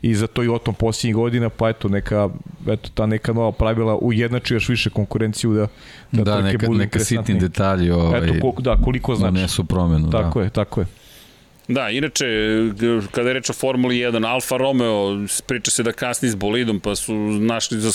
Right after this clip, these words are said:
Speaker 3: za shodno da kažu, da saopšte i zvanično
Speaker 2: Pa
Speaker 3: da,
Speaker 2: kad
Speaker 3: da
Speaker 2: nisu
Speaker 3: neće
Speaker 2: kupili
Speaker 3: kasniti.
Speaker 2: maketu, zato kasni.
Speaker 3: Da, da, da, da,
Speaker 1: Da.
Speaker 3: nisu kupili. E, čekaj, jel nisu oni, dve ekipe nisu kupile maketu?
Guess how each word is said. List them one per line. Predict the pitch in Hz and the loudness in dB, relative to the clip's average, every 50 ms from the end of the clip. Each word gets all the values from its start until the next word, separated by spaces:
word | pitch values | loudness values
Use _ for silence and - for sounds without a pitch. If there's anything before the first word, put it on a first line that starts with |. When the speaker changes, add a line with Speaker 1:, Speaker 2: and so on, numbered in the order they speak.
| - - | -2 -4
Speaker 3:
za | 110 104 113 107 | -4 -4 -2 -2
shodno | - - 120 123 120 120 | -2 -2 -2 -2 0 0
da | 113 117 | -2 -4
kažu, | 110 - - 120 110 110 104 | -4 -4 -4 -4 -4 -2 -2
da | 104 120 117 | -2 -2 -2
saopšte | - - 139 123 131 131 - - - 120 | 0 -2 0 0 -2 -2 -2 -2 0 0
i | 110 | 0
zvanično | 101 113 117 117 120 117 - 110 | 0 0 -2 -2 -2 -2 -2 0
Speaker 2:
Pa | 104 | 0
Speaker 3:
da, | 104 | 0
Speaker 2:
kad | 113 107 | 2 2
Speaker 3:
da | 107 | 2
Speaker 2:
nisu | 113 113 | 2 2
Speaker 3:
neće | 117 127 127 - | 0 0 0 0
Speaker 2:
kupili | 117 113 - - 120 110 | 0 0 0 0 0 0
Speaker 3:
kasniti. | 107 104 101 95 | 2 2 2 2
Speaker 2:
maketu, | 98 98 92 - 110 101 - - - - - - - - - - | 0 0 0 0 -2 -2 -2 -4 -10 -12 -10 -10 -12 -14 -6 -2
zato | 87 85 82 - - 90 | 0 0 0 0 -2 -2
kasni. | - - 90 - 127 131 | 0 0 0 2 0 0
Speaker 3:
Da, | |
da, | 127 123 - - 190 | 0 -2 -2 0 0
da, | 202 190 170 | 0 0 0
da, | 160 - | 0 0
Speaker 1:
Da. | - 175 - | 0 0 0
Speaker 3:
nisu | - 147 143 - 190 | 0 0 0 -2 -2
kupili. | - - 185 - - - 180 165 143 - - - - - - - | 0 0 -2 -2 0 -2 0 0 0 -4 -6 -16 -20 -14 -8 -6
E, | 120 123 | -6 -4
čekaj, | - - 175 180 - - | -2 -4 -4 -4 -2 -2
jel | 104 101 | -2 0
nisu | 104 135 180 - - 131 | 0 0 0 0 0 0
oni, | 113 110 107 101 95 | 0 0 -2 -2 -4
dve | 90 90 98 104 127 | -6 -6 -4 -4 -2
ekipe | 170 185 - - 196 175 - 175 156 | -4 -4 -6 -6 -10 -6 -4 -2 -2
nisu | 143 131 - - 113 | -2 -2 -4 -6 -8
kupile | - - 113 - - 110 101 98 | -6 -6 -6 -2 -2 -4 -2 -2
maketu? | 90 92 87 - - 101 101 - - - - - - 143 151 | -4 -6 -8 -6 -6 -6 -6 -6 -8 -18 -14 -6 -4 -4 -4